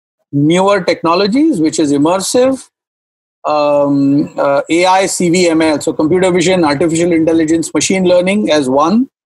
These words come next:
virtual filmmaking as one, um, uh, uh, A R, V R. So,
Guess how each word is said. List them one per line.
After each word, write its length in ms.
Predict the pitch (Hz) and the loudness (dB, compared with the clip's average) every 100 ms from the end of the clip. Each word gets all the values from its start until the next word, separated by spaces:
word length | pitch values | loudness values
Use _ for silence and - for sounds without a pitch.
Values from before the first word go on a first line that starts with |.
| _ _ - _ _ _ - | _ _ -20 _ _ _ -4
virtual 440 | 165 175 208 196 | -2 0 0 0
filmmaking 720 | 180 190 170 170 156 170 165 | 0 0 0 0 0 0 0
as 180 | 156 127 | 0 0
one, 400 | 135 151 190 269 - _ _ _ _ _ _ _ | 0 0 0 -2 -6 _ _ _ _ _ _ _
um, 880 | 151 147 143 139 139 135 139 139 139 - | -4 0 0 0 0 0 2 2 0 -2
uh, 1000 | 139 135 135 135 135 131 131 131 127 127 | 0 2 2 0 0 0 0 0 0 -2
uh, 340 | - 131 127 - | -2 -2 -2 -2
A 120 | 160 | 0
R, 240 | 170 175 | 0 0
V 160 | 147 151 | 0 0
R. 340 | 156 175 269 | 0 -2 -2
So, 500 | 240 - 156 151 156 | -6 -4 -2 0 -4